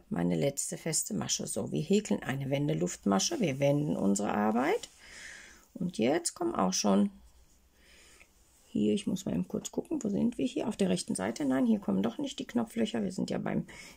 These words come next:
Jungjäckchen. Also wir häkeln jetzt erstmal einfach nur runter. Hätte ich mich jetzt schon beinahe vertan. Wendeluftmasche haben wir gehäkelt.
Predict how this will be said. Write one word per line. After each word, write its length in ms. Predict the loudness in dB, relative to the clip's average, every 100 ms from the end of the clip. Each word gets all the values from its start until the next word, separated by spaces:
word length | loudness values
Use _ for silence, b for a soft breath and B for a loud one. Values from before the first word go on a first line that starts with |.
| B
Jungjäckchen. 760 | 2 2 4 2 0 -2 -2
Also 240 | 0 0 2
wir 80 | 4
häkeln 400 | 4 4 2 2
jetzt 220 | 2 0
erstmal 340 | -2 0 0
einfach 320 | 0 -2 -4
nur 140 | -4 0
runter. 400 | 2 2 2 0 -2 B B B B B B -20 _ -20 -20 -20 _ -20 -20 -16
Hätte 180 | -10 -8
ich 100 | -8
mich 140 | -10 -10
jetzt 160 | -8
schon 160 | -4 -2
beinahe 260 | -2 -4
vertan. 520 | -6 -8 -2 0 0 -2 B B B B B B -20 _
Wendeluftmasche 920 | -2 2 2 2 0 -2 0 2 0 0
haben 160 | 2
wir 80 | 4
gehäkelt. 720 | 4 6 4 4 4 4 2